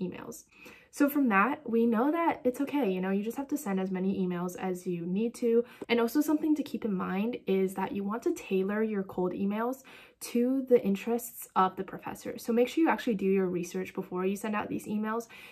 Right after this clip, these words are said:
You want to know exactly what the professor is up to and be able to match your email to the professor's work so that you actually show that you truly care about what they're doing and that you're excited to be a part of it.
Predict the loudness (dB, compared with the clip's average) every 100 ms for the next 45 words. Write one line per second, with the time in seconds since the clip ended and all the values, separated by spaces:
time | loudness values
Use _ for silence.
0 | -8 -2 2 4 4 2 0 -2 -2 -2
1 | -2 -2 -8 -8 -10 -6 -8 -6 -8 -4
2 | -2 0 2 2 2 -2 -4 -6 -8 -6
3 | -4 -2 -4 -2 -2 -4 -4 0 0 0
4 | -8 -16 -12 -8 -6 -4 -4 -4 -4 -4
5 | -2 -2 -2 -10 -20 -8 4 6 6 2
6 | -2 -6 0 2 2 0 -2 -2 -2 -2
7 | -6 -2 -2 -2 -4 -2 2 2 2 0
8 | -2 0 0 -2 -4 -4 -4 -4 -6 -6
9 | -6 -10 -10 -12